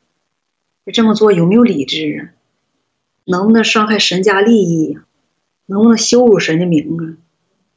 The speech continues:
这么做算不算好人做的呀？这样做是不是作恶呀？在神眼中怎么看呢？老往这方面想，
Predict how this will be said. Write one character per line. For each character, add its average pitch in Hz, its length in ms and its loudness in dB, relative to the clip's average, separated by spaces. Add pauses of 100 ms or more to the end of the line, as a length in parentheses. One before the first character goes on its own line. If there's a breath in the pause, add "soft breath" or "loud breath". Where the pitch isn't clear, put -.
(960)
这 226 160 -2
么 214 100 0
做 214 220 2
算 226 220 -2
不 202 60 -6
算 202 120 -6
好 151 220 -6
人 151 200 -6
做 214 240 4
的 156 100 -4
呀？ - 160 -12 (1080)
这 220 140 0
样 202 180 0
做 208 320 2
是 214 160 -2
不 190 100 -2
是 185 60 -8
作 220 200 2
恶 214 380 4
呀？ - 140 -8 (1080)
在 226 140 2
神 190 280 0
眼 185 160 0
中 202 140 0
怎 180 120 0
么 156 100 2
看 196 400 0
呢？ 143 80 -2 (1000)
老 180 180 0
往 214 160 2
这 254 160 2
方 180 180 0
面 156 140 -2
想， - 340 -12